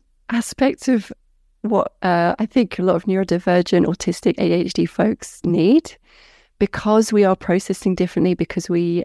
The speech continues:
um, are perceiving, we're literally physiologically perceiving different, a different reality. So, so much of our experiences are involving communication differences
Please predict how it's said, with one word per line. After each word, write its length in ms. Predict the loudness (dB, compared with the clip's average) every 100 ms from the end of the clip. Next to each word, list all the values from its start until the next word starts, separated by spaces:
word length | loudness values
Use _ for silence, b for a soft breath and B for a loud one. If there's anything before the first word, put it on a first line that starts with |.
| -4
um, 840 | -2 0 0 0 -2 -2 -2 -2 -4 _ _ _ _ -8
are 80 |
perceiving, 760 | -4 -4 -6 -2 0 0 0 -2
we're 80 | 0
literally 600 | 4 2 4 2 2 0 -2 _ _ _
physiologically 1040 | -2 2 2 2 0 -2 -2 -4 -2 -2 -4 _ -14
perceiving 720 | -6 -6 -4 0 0 2 2 2
different, 480 | 0 0 0 0 -2 -8
a 80 | -8
different 400 | -2 -4 0 0
reality. 600 | 0 0 -2 -2 0 -2 b b b b b b b b b
So, 600 | -6 0 2 2 2 -2 -4
so 280 | -2 2 4
much 220 | 2 0
of 80 | -2
our 80 | -2
experiences 680 | -2 0 0 0 -2 -2
are 540 | -2 -2 -2 -4 -4 -8 _
involving 520 | -4 0 0 2 0
communication 720 | -2 0 0 0 0 0 0
differences 680 | 0 0 -4 -4 -4 -4 -8